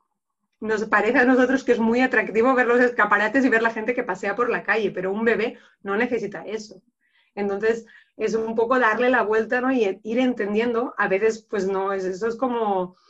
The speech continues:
cuando los niños, mm, descubren los Reyes Magos, a veces no lo descubres todo de golpe, ¿no? Viene como a, a trocitos, pues eso es lo mismo, vas como encajando piezas y vas entendiendo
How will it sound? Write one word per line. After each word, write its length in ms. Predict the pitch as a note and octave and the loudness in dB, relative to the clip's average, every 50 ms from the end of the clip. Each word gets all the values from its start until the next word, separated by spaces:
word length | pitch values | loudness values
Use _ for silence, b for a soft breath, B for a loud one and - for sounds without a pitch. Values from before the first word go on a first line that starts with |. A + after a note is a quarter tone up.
| B B B B | B B B B
cuando 240 | _ A3 G3+ G3+ G3 | _ -2 -2 -2 -2
los 140 | G3 F#3+ F3+ | -2 -2 -2
niños, 340 | G3+ G#3 A3 A#3 A3+ A3 - | -2 -2 -2 -4 -4 -6 -6
mm, 580 | B3+ A#3+ A#3 A3+ A3 G#3+ G#3 G3+ G3 G3 F#3+ | -6 -6 -4 -4 -4 -4 -4 -4 -4 -4 -4
descubren 400 | F#3 G3+ G3+ - - G#3+ G3+ G3 | -4 -6 -6 -6 -4 -4 -2 0
los 120 | G3 G3 F3+ | -2 -2 0
Reyes 240 | F#3+ F#3 F#3 F3+ | -2 -2 -2 -2
Magos, 260 | F#3+ G3+ A3 A3+ A3 - | -2 -2 -2 -2 -2 -4
a 40 | |
veces 180 | F#3 G3 G3+ A3 | -4 -6 -6 -6
no 120 | A3+ A#3 | -4 -2
lo 40 | A3+ | -2
descubres 460 | A3+ A3 G#3+ - - A3+ A3+ G#3+ G#3+ | -2 -2 -2 -6 -6 -4 -4 -4 -4
todo 100 | G#3+ A3 | -6 -6
de 140 | G3+ G3 F#3+ | -4 -4 -4
golpe, 340 | F#3 A3 A#3 A3 - F3+ F3 | -2 -4 -4 -4 -6 -8 -10
¿no? 260 | E3+ F#3 C#4 F4+ - _ _ _ _ _ _ _ _ | -10 -10 -12 -12 -16 _ _ _ _ _ _ _ _
Viene 160 | G3 G#3 A3+ | -8 -8 -4
como 220 | A3 A#3 A3 G#3+ | -4 -4 -2 -2
a, 200 | G#3+ G3+ G3+ G3+ | -2 -2 -4 -6
a 100 | G#3 G3+ G#3 | -8 -10 -10
trocitos, 560 | G#3 G#3 G3 - A#3 A#3+ A#3 - F#3+ F#3+ - | -10 -12 -10 -10 -10 -12 -10 -12 -14 -14 -14
pues 160 | _ F#3+ F3+ | _ -12 -10
eso 160 | F#3 F3 A#3+ | -8 -6 -6
es 80 | A3+ A3 | -6 -4
lo 100 | A3+ G3 | -6 -6
mismo, 280 | F#3+ G#3 G#3+ G#3 G#3 G#3+ | -6 -6 -6 -6 -8 -6
vas 260 | G#3 G3 G#3 G#3+ - _ _ _ _ | -6 -6 -8 -8 -12 _ _ _ _
como 200 | _ B3+ A#3+ A#3+ | _ -6 -6 -6
encajando 640 | A3 G#3+ G#3 G3+ F#3 F3+ - - A3 A#3+ A#3+ B3 A#3+ | -4 -6 -6 -8 -8 -8 -8 -8 -6 -4 -4 -6 -6
piezas 380 | - A#3+ B3+ C4+ C4+ C4+ B3 G#3+ | -6 -6 -6 -4 -4 -4 -6 -6
y 40 | |
vas 140 | F#3 G3 G3 | -6 -6 -6
entendiendo 760 | A3 A3 A3 - G3 F#3+ G3 G3+ A3 A#3 A#3+ A3 A3+ C#4+ - | -8 -8 -8 -8 -8 -8 -6 -6 -6 -6 -6 -8 -10 -10 -12